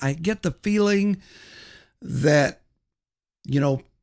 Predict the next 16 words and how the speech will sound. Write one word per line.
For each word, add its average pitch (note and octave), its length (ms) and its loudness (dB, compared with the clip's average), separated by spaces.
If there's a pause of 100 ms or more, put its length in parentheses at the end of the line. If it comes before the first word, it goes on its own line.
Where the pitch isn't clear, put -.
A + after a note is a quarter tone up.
(200)
people F#3 440 -2
are D3+ 420 2
more F#3 440 4
concerned E3 920 2
about C#3+ 560 2 (420)
the B2+ 180 -4
future D#3 880 -2 (200)
right D#3 360 0
now C3+ 600 0 (840)
than C#3+ 800 2
maybe E3+ 520 4
since, E3 760 0
uh, E3 500 -4 (760)
the B2 100 0
sixties, A3 1040 -2
maybe. G#3 680 0